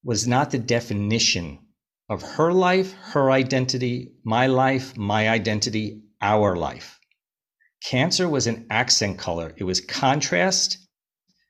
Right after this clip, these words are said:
to present joy. And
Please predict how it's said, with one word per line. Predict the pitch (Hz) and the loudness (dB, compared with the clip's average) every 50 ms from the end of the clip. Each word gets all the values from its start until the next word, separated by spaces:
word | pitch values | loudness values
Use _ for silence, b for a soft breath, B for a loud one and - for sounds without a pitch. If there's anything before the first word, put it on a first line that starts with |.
| _ _ _ - | _ _ _ -8
to | - - | -6 -6
present | 98 - - 117 98 92 110 104 101 - | -6 -4 -2 -2 0 2 0 0 0 -2
joy. | 104 98 92 87 80 71 65 - _ _ _ _ _ _ _ _ _ _ _ _ _ _ _ _ _ _ _ _ _ _ _ _ - | -4 -4 -2 -2 -4 -6 -10 -14 _ _ _ _ _ _ _ _ _ _ _ _ _ _ _ _ _ _ _ _ _ _ _ _ -6
And | 107 104 104 104 107 104 104 - - - | -2 0 0 0 0 0 -2 -4 -8 -14